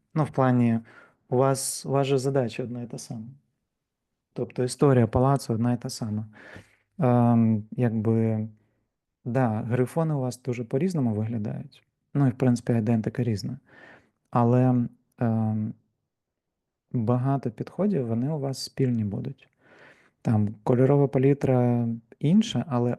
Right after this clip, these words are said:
опис, м, ну, от я, наприклад, е,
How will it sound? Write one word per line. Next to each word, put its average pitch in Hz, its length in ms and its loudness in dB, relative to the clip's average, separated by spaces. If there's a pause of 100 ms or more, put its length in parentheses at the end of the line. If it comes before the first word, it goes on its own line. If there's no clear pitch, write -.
опис, 139 600 -4 (760)
м, - 260 -8 (320)
ну, 135 220 0
от 107 160 -6
я, 131 160 0
наприклад, 120 580 -4
е, 113 240 -6